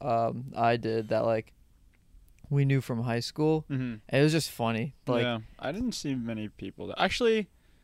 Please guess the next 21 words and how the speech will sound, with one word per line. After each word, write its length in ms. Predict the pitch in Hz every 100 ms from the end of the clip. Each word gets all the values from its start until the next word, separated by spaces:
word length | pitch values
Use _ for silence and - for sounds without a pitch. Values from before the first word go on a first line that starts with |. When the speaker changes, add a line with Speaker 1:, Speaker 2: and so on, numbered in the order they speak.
| _ _ _ -
Speaker 2:
well, 200 | 151 147
we 100 | 151
saw 220 | - 165
a 60 | 151
couple 600 | 165 151 151 147 143 120 - - -
people 240 | 156 143 143
that 80 |
we 100 | 135
worked 280 | 135 139 -
with, 220 | 139 135 -
uh, 480 | 131 127 123 123 120
at 80 | 113
the 80 | 117
camp. 380 | 135 131 123 - - - -
Speaker 1:
Yeah, 540 | 139 139 139 135 131
we, 400 | 127 143 160 147 - -
Speaker 2:
<laughs> 140 | 135
Speaker 1:
all 180 | 151 185
three 320 | 185 147 151 156
of 140 | 120
us. 440 | 117 120 - -